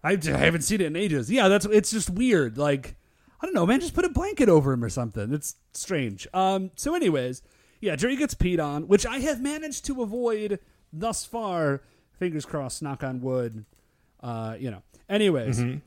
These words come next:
Speaker 1: Oh, so here's a quick side note. Juri is wearing pigtails. Is that just her new look?
Speaker 2: I don't know.
Speaker 1: If anybody knows.
Speaker 2: 'Cause she definitely
Speaker 1: I mean, I guess
Speaker 2: was
Speaker 1: we'll
Speaker 2: last
Speaker 1: figure it
Speaker 2: week,
Speaker 1: out as
Speaker 2: yeah.
Speaker 1: we, yeah, she was last week, and she does again this week.
Speaker 2: Pigtail
Speaker 1: Which
Speaker 2: watch.
Speaker 1: Yeah,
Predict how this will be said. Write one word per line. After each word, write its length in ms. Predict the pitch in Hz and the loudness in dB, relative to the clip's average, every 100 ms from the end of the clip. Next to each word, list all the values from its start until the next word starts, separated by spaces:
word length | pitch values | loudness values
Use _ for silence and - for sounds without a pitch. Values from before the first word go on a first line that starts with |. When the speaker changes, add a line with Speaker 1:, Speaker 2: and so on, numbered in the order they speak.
| - | -8
Speaker 1:
Oh, 140 | 269 302 | -2 0
so 360 | - 311 294 - | 2 2 0 -4
here's 260 | - 330 320 | -4 -2 -2
a 60 | 302 | -4
quick 180 | 302 | -4
side 320 | - 254 247 185 | -4 -4 -2 -2
note. 320 | 151 135 - _ _ _ _ _ _ | -2 -4 -8 _ _ _ _ _ _
Juri 300 | 160 202 285 | -6 -4 -2
is 100 | 262 | -4
wearing 280 | 202 226 185 | -4 -6 -2
pigtails. 600 | - 190 170 135 110 98 | 2 2 2 -2 -2 -6
Is 120 | 190 | -6
that 140 | 247 - | -6 -6
just 180 | 392 - | -4 -2
her 100 | 320 | 0
new 160 | 285 | 0
look? 400 | 220 269 - - - - - - | 2 0 -2 -20 -20 -20 -18 -4
Speaker 2:
I 60 | 175 | -2
don't 100 | 220 | 4
know. 120 | 220 | 4
Speaker 1:
If 100 | 185 | 4
anybody 300 | 233 220 214 | 2 0 0
knows. 280 | 208 220 220 | 0 2 4
Speaker 2:
'Cause 80 | 165 | 4
she 80 | 170 | 6
definitely 340 | 190 202 196 | 6 6 6
Speaker 1:
I 40 | |
mean, 40 | 151 | 8
I 40 | |
guess 20 | 170 | 6
Speaker 2:
was 60 | |
Speaker 1:
we'll 60 | 170 | 6
Speaker 2:
last 140 | 175 | 4
Speaker 1:
figure 120 | - | 4
it 20 | 165 | 2
Speaker 2:
week, 60 | |
Speaker 1:
out 60 | 165 | 2
as 60 | 135 | 2
Speaker 2:
yeah. 160 | 92 85 - _ _ - | 2 -2 -8 _ _ 0
Speaker 1:
we, 80 | 190 | 2
yeah, 200 | 180 123 | 4 0
she 120 | - | -4
was 180 | 254 208 | -2 -2
last 280 | 233 233 - | -2 -4 -4
week, 220 | 196 170 | -4 -2
and 120 | 165 | -4
she 140 | - 180 | -4 -2
does 200 | 202 170 | -2 -2
again 280 | 160 160 | -2 0
this 220 | 156 160 147 | 2 2 2
week. 320 | 123 110 - - - | 0 0 -4 -4 8
Speaker 2:
Pigtail 360 | 208 160 151 95 | 8 8 4 6
Speaker 1:
Which 100 | 254 | 6
Speaker 2:
watch. 540 | - - - - - - 135 _ _ _ _ _ _ _ 180 | 4 -2 -8 -10 -12 -16 -16 _ _ _ _ _ _ _ 0
Speaker 1:
Yeah, 460 | 208 220 170 120 | 6 8 6 4